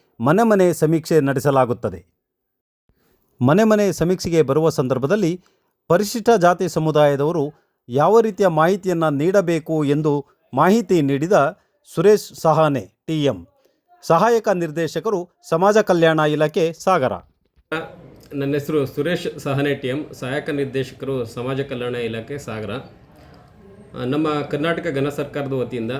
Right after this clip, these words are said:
Speaker 2: ಗೌರವಾನ್-, ಗೌರವಾನ್ವಿತ ನ್ಯಾಯಮೂರ್ತಿಗಳಾಗಿರ್ತಕ್ಕಂತಹ ಎಚ್ ಎನ್ ನಾಗಮೋಹನ್ ದಾಸ್ ಅವರ ಏಕಸದಸ್ಯ ಆಯೋಗದಿಂದ ಈಗಾಗಲೇ ಪರಿಶಿಷ್ಟ ಜಾತಿಯವರ ಒಳ ಮೀಸಲಾತಿ ವರ್ಗೀಕರಣ ಸಂಬಂಧವಾಗಿ ಪರಿಶಿಷ್ಟ ಜಾತಿಯ ಕುಟುಂಬಗಳ ಸಮೀಕ್ಷೆಗಳನ್ನು ಈಗಾಗಲೇ ಮಾಡಲಿಕ್ಕೆ,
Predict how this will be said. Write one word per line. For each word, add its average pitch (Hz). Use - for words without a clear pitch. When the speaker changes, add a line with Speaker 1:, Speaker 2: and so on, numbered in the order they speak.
Speaker 2:
ಗೌರವಾನ್-, 143
ಗೌರವಾನ್ವಿತ 147
ನ್ಯಾಯಮೂರ್ತಿಗಳಾಗಿರ್ತಕ್ಕಂತಹ 123
ಎಚ್ 110
ಎನ್ 139
ನಾಗಮೋಹನ್ 131
ದಾಸ್ 123
ಅವರ 120
ಏಕಸದಸ್ಯ 135
ಆಯೋಗದಿಂದ 120
ಈಗಾಗಲೇ 135
ಪರಿಶಿಷ್ಟ 139
ಜಾತಿಯವರ 127
ಒಳ 120
ಮೀಸಲಾತಿ 139
ವರ್ಗೀಕರಣ 135
ಸಂಬಂಧವಾಗಿ 120
ಪರಿಶಿಷ್ಟ 165
ಜಾತಿಯ 139
ಕುಟುಂಬಗಳ 131
ಸಮೀಕ್ಷೆಗಳನ್ನು 143
ಈಗಾಗಲೇ 120
ಮಾಡಲಿಕ್ಕೆ, 117